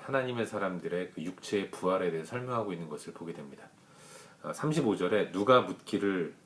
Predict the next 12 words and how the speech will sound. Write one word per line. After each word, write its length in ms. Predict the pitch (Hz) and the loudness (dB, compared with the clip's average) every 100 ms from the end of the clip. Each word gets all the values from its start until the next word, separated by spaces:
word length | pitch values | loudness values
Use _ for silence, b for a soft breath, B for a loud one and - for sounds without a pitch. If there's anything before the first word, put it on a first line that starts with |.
| _ | _
그러면서 320 | - 104 101 | -2 0 0
시작하는 500 | 92 - 127 104 110 | -2 0 2 2 0
것을 220 | 104 90 90 | -2 -4 -4
보게 240 | 87 87 | -4 -4
되는데, 500 | 82 73 78 107 - B B B - | -6 -6 -4 -4 -4 B B B -4
아마도 500 | 92 95 107 101 B B B - | 0 4 4 2 B B B 0
고린도 400 | 98 120 117 113 | 2 4 2 2
교회 120 | 113 | 2
성도 300 | 113 123 117 | 2 -2 -4
중에 220 | 95 92 | -4 -6
누군가가 680 | 85 85 80 73 98 101 - B B B B - | -6 -8 -8 -4 -2 -2 -4 B B B B -18
이 240 | 80 78 | -12 -10